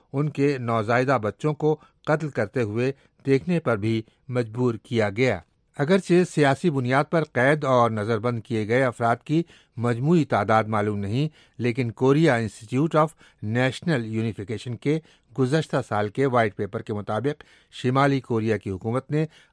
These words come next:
اسی ہزار سے ایک لاکھ کے درمیان سیاسی قیدیوں کو ان جیلوں میں رکھا ہوا ہے جنہیں کوا لیزو کہا جاتا ہے۔ غیر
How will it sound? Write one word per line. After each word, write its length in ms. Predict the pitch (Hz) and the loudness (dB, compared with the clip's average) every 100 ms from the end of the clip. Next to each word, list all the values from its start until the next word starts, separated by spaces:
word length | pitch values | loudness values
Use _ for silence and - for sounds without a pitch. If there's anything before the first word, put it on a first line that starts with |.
| - | -6
اسی 400 | 135 - 180 135 | -6 -2 0 0
ہزار 280 | 107 107 | 2 0
سے 280 | 104 - 139 - _ _ - | 0 0 0 0 _ _ 0
ایک 260 | 170 175 | 2 2
لاکھ 240 | 127 113 - | 2 0 0
کے 100 | 120 | -6
درمیان 500 | 101 98 107 113 147 - _ - | -4 -4 -2 -2 -4 -8 _ 0
سیاسی 320 | 147 147 202 | 2 2 0
قیدیوں 420 | 185 160 120 143 | -2 -2 0 -2
کو 180 | 139 180 | 0 0
ان 100 | 151 | 0
جیلوں 320 | 110 113 147 | 0 0 2
میں 200 | 143 127 156 _ _ 120 | 2 0 -4 _ _ -4
رکھا 280 | 120 123 | -2 0
ہوا 280 | 110 110 120 | 0 2 2
ہے 180 | 127 175 - _ - | 2 0 -2 _ -6
جنہیں 400 | 120 139 147 107 _ _ _ | 0 2 2 0 _ _ _
کوا 400 | 139 139 127 113 | 4 8 8 4
لیزو 440 | 123 131 139 117 | 0 0 2 2
کہا 280 | 113 123 110 | 2 0 0
جاتا 380 | 110 131 127 104 | 2 2 2 -2
ہے۔ 180 | 92 87 _ _ - 123 | -2 -10 _ _ -14 0
غیر 140 | 175 | 2